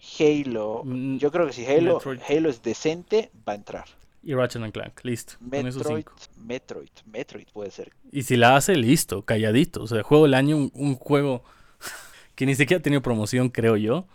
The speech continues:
Speaker 2: No me llegó ni siquiera un mail. <laughs> Y él lo rompería.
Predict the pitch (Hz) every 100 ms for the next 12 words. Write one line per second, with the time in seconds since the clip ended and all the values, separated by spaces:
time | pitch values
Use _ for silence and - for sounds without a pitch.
0 | _ _ - 139 135 113 113 113 117 123
1 | 127 110 123 202 _ _ 494 - - 415
2 | - - - - _ - - - 147 143
3 | 185 175 139 120 107 110 120 160 104